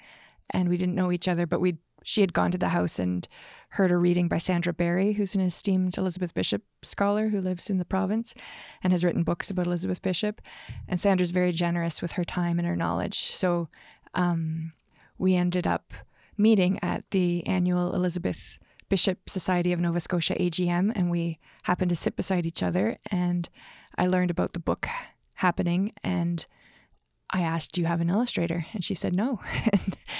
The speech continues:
And I went right home and I contacted the publisher because we'd already worked together, of course,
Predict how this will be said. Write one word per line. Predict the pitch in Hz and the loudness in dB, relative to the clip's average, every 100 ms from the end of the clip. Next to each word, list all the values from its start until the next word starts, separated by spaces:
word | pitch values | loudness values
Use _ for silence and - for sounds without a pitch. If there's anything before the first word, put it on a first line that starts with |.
| - | 0
And | 196 | 4
I | |
went | 190 196 | 6 6
right | 190 185 | 6 2
home | 180 185 180 | 2 2 2
and | 175 | 2
I | 170 175 - - - | 0 -2 -8 -20 -10
contacted | - 185 170 175 - 180 | 0 0 2 0 0 -4
the | - | -4
publisher | - 185 175 - 170 | 0 0 0 0 0
because | 170 - 170 160 - | -2 -2 -4 -4 0
we'd | 175 175 | 0 2
already | 170 170 165 | 2 0 0
worked | 175 - | -2 -2
together, | - 175 170 175 | -4 -4 -2 -2
of | 175 | -4
course, | - 180 165 - | -4 -2 -2 -2